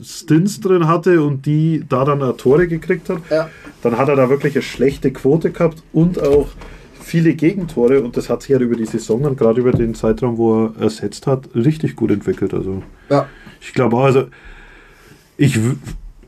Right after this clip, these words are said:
Speaker 1: glaub sogar, dass er vielleicht das Potenzial hat, also ich weiß nicht, ob es je-, ob es jetzt schon als kleiner Verein mit ihm als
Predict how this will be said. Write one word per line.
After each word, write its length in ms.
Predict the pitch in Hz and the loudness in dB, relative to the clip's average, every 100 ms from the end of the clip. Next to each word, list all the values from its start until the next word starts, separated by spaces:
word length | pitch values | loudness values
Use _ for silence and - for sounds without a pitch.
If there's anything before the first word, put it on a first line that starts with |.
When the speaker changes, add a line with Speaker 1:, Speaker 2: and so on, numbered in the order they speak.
| - _ | -20 _
Speaker 1:
glaub 300 | 127 131 165 | -2 0 0
sogar, 280 | - 180 175 | 2 2 4
dass 160 | 156 147 | 4 2
er 80 | |
vielleicht 480 | 139 139 131 151 170 | 0 0 2 2 2
das 120 | 170 | -2
Potenzial 640 | - 151 147 131 - 131 165 | 0 0 0 -2 0 0 0
hat, 140 | 175 | 0
also 160 | 127 117 - - _ _ _ - | 0 0 -2 -20 _ _ _ -20
ich 160 | - | -6
weiß 160 | - 139 | 0 2
nicht, 120 | 156 | 4
ob 100 | 113 | 2
es 180 | 117 - | 0 -4
je-, 200 | 107 110 | -6 -4
ob 140 | 113 113 | -4 -6
es 240 | 117 - - - - | -6 -12 -20 -20 -8
jetzt 300 | 120 139 180 | 0 0 0
schon 160 | - 196 | 0 2
als 240 | 156 156 | 2 0
kleiner 340 | - 143 170 | 0 2 2
Verein 280 | 165 147 151 | 0 -2 -2
mit 120 | 147 | -4
ihm 140 | 151 143 | -4 -4
als 160 | 127 | -4